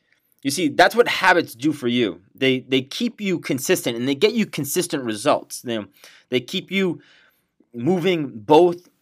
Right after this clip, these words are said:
forward and backwards. So, you know, if you have the habit of staying up late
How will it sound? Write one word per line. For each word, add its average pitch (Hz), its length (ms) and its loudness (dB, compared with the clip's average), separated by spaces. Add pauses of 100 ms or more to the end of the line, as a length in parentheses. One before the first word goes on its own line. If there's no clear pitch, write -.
(120)
forward 208 640 4 (400)
and 175 320 2
backwards. - 640 0 (360)
So, 131 320 6
you 147 140 -2
know, 135 100 2
if 131 180 2
you 151 100 4
have 147 400 6 (160)
the 120 140 0
habit 151 320 4
of 120 120 2
staying 147 480 0
up 123 140 0
late 160 400 2